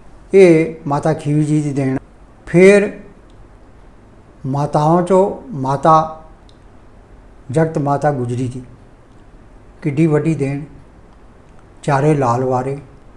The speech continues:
ਡੋਲਣ ਨਹੀਂ ਦਿੱਤਾ। ਐਸੀ ਸਿੱਖਿਆ ਦਿੱਤੀ, ਐਸੀ ਗੁੜਤੀ ਦਿੱਤੀ। ਛੋਟੇ ਛੋਟੇ ਬਾਲ ਵੱਡੇ ਸਾਕੇ ਕਰ ਗਏ, ਬਾਬਾ ਜ਼ੋਰਾਵਰ ਸਿੰਘ, ਬਾਬਾ ਫਤਿਹ ਸਿੰਘ,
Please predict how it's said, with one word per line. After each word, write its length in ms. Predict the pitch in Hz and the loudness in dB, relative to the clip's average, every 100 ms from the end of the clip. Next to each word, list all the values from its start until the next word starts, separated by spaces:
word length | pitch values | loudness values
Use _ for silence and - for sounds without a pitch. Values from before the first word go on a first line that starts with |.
| - - - | -20 -12 -2
ਡੋਲਣ 300 | 143 147 160 | 0 2 2
ਨਹੀਂ 100 | 165 | 2
ਦਿੱਤਾ। 380 | 143 123 127 - - - - - - | -2 -6 -8 -10 -20 -20 -20 -12 0
ਐਸੀ 300 | 180 - 214 | 0 2 -4
ਸਿੱਖਿਆ 360 | - - 180 | -6 -4 -2
ਦਿੱਤੀ, 420 | 175 143 - 180 220 - - - - - | 0 -2 -4 -6 -6 -16 -20 -20 -20 -4
ਐਸੀ 280 | 175 175 208 | -2 0 -2
ਗੁੜਤੀ 360 | 156 165 165 170 | -2 -4 -2 -2
ਦਿੱਤੀ। 420 | 143 - 165 214 - - - - - | -4 -4 -6 -6 -12 -20 -20 -20 -6
ਛੋਟੇ 260 | - 190 | 0 0
ਛੋਟੇ 280 | 185 180 185 | -2 -4 -2
ਬਾਲ 400 | 156 127 131 135 123 - - - - - - - - 139 | 0 2 0 -2 -8 -18 -20 -20 -20 -20 -20 -20 -10 -4
ਵੱਡੇ 220 | 139 156 | 0 0
ਸਾਕੇ 360 | - 143 - | -2 -6 -4
ਕਰ 200 | 147 143 | -4 -4
ਗਏ, 200 | 135 139 - - - - - - - - | -4 -6 -8 -20 -20 -20 -20 -20 -18 -6
ਬਾਬਾ 460 | 139 131 135 131 - - - - | -6 -4 -4 -6 -12 -20 -20 -16
ਜ਼ੋਰਾਵਰ 400 | 131 143 143 139 | -4 0 2 0
ਸਿੰਘ, 240 | 131 160 131 | -4 -6 -6
ਬਾਬਾ 220 | 127 127 | -6 -6
ਫਤਿਹ 280 | 120 - 156 | -8 -6 -6
ਸਿੰਘ, 220 | - 143 | -6 -14